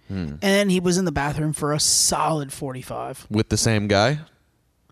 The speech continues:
Speaker 2: It was, like, a group of, like,
Speaker 1: To be
Speaker 2: three or four
Speaker 1: determined.
Speaker 2: dudes.
Speaker 1: Walked in at the
Speaker 2: Yeah.
Speaker 1: same time, and then he was
Speaker 2: Yeah.
Speaker 1: in there for a while.
Speaker 2: And not every dude in that group was gay, but there was visibly, like, two or three in that group that were
Speaker 1: Sh-,
Speaker 2: visibly gay.
Speaker 1: sure.
Speaker 2: Not even referring to the husband.
Speaker 1: Oh, others.
Speaker 2: Yeah, yeah, yeah. The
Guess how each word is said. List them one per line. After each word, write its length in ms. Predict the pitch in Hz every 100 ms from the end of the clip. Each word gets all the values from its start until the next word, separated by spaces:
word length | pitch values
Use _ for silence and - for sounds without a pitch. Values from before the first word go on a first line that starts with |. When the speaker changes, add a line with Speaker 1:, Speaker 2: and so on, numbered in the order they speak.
| _ _
Speaker 2:
It 140 | 185 202
was, 140 | 240
like, 100 | 294
a 60 | 226
group 320 | 170 190 185
of, 80 | 165
like, 100 | 147
Speaker 1:
To 60 |
be 100 | 123
Speaker 2:
three 120 | 117 185
or 40 |
four 100 | 127 98
Speaker 1:
determined. 40 | 90
Speaker 2:
dudes. 260 | 170 185 131
Speaker 1:
Walked 200 | 123 131
in 120 | 110
at 80 | 98
the 60 |
Speaker 2:
Yeah. 80 | 165
Speaker 1:
same 200 | 123 98
time, 320 | 107 101 101
and 100 | 92
then 120 | 85 87
he 120 | 98
was 140 | 90
Speaker 2:
Yeah. 60 | 90
Speaker 1:
in 60 |
there 120 | 90 87
for 160 | 92
a 40 | 87
while. 140 | 87
Speaker 2:
And 80 | 247
not 160 | 330 -
every 320 | 226 233 254
dude 300 | 185 160 196
in 60 | 214
that 200 | 180 160
group 220 | 170 202
was 160 | 196 151
gay, 260 | 170 185
but 220 | 214 165 -
there 100 | 170
was 160 | 165 143
visibly, 600 | 143 226 180 165 165 156
like, 260 | 143 139
two 220 | - 214
or 80 | 175
three 300 | 156 170 160
in 80 | 151
that 160 | 139 147
group 160 | 151
that 160 | 151 123
were 100 | 139
Speaker 1:
Sh-, 160 | 135
Speaker 2:
visibly 400 | 175 233 175 156
gay. 260 | 143 135 117
Speaker 1:
sure. 420 | - - 98 98 85
Speaker 2:
Not 140 | 208
even 180 | 220 190
referring 380 | 165 233 233 170
to 60 |
the 80 | 147
husband. 340 | 170 151 - - -
Speaker 1:
Oh, 300 | 123 143 78
others. 500 | 107 143 110 80 -
Speaker 2:
Yeah, 100 | 196
yeah, 300 | 214 220 185
yeah. 60 |
The 60 | 151